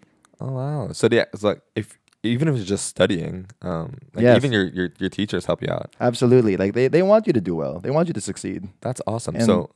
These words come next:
Speaker 2: they put a lot of, what's it called, um, value in your opinion because you're young.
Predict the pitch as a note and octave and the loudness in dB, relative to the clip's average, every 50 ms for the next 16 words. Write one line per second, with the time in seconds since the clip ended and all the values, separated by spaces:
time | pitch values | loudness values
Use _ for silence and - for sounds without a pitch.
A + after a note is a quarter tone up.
0 | - - A#2+ A#2+ B2 - - C3+ C3 B2+ B2 B2 A#2+ A#2 A2+ G#2+ G#2+ G#2+ - A2 | -2 2 4 4 8 10 12 12 12 12 12 12 12 12 12 12 10 8 8 6
1 | G#2 - G2+ F2+ F2 E2+ E2 F2 E2+ E2+ E2+ E2 E2 E2 E2 E2 E2 E2 E2+ _ | 2 4 4 4 6 6 4 4 2 2 2 2 0 0 -2 -2 -4 -6 -8 _
2 | - - _ _ _ _ _ _ _ _ _ _ G2+ F#2+ G2 A2+ A2 A2+ A#2 A#2 | -16 -16 _ _ _ _ _ _ _ _ _ _ 0 6 8 8 10 10 10 8
3 | A2 G2+ G2 F#2+ G2 - G#2+ G#2 G#2 G2+ A2+ A#2 B2 B2+ A#2 - A2 G2 F#2 F#2 | 8 6 6 4 4 4 4 4 8 10 12 12 12 10 8 6 2 0 0 0
4 | F2+ F2+ F#2 F#2 - G#2+ F#2+ F2+ G2 F#2 F2 F2 G2+ G2 F2+ D#2+ E2 F2 | 0 -2 -2 -2 0 0 0 2 2 2 2 4 2 2 0 -2 -6 -10